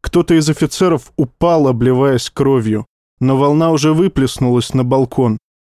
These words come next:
Крик, брань. Через секунду снаружи едва слышный хряск тела, упавшего на земь. С галереи, захлебываясь, визжал импульсник. Охотничий длинноствол. Ливия повела универсалом,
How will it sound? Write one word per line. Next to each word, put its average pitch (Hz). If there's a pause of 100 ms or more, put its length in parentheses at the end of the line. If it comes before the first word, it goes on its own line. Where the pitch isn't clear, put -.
Крик, 156
брань. 131 (280)
Через 135
секунду 151
снаружи 135
едва 131
слышный 143
хряск 135
тела, 156 (320)
упавшего 135
на 135
земь. 107 (480)
С 117
галереи, 156
захлебываясь, 135 (280)
визжал 127
импульсник. 120 (300)
Охотничий 147
длинноствол. 127 (560)
Ливия 180
повела 143
универсалом, 139